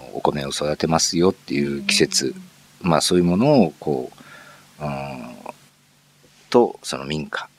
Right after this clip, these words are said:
Speaker 1: というようなものを描いたりして、で、また秋になると武蔵野の、こう、なんていうかな、落葉していく、
Speaker 2: うん。
Speaker 1: うん、その、武蔵野の様子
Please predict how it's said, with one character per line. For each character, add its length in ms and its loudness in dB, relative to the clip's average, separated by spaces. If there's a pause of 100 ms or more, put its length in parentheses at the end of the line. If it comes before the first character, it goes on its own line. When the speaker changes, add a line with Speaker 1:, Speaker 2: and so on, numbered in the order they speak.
(140)
Speaker 1:
と 80 -4
い 140 2
う 60 4
よ 120 0
う 60 -10
な 60 -12
も 220 -4
の 120 -2
を 20 -14
描 220 -8
い 60 -10
た 120 -14
り 160 -16
し 120 -10
て、 280 -14 (300)
で、 160 2
ま 100 2
た 260 4
秋 240 0
に 80 0
な 140 -2
る 80 -6
と 160 -2
武 80 2
蔵 140 -4 (120)
野 200 -8
の、 200 -18 (140)
こ 240 -12 (140)
う、 20 -14
な 120 -12
ん 100 -18
て 80 -18
い 20 -20
う 20 -20
か 120 -10
な、 120 -10 (760)
落 320 2
葉 200 0
し 120 -2
て 180 -4
い 60 -4
く、 220 0
Speaker 2:
う 40 6
ん。 1300 -6
Speaker 1:
う 40 -16
ん、 20 -14
そ 160 -6
の、 240 -10 (560)
武 40 -10
蔵 320 -4
野 60 -10
の 80 -12
様 220 -6
子 280 -4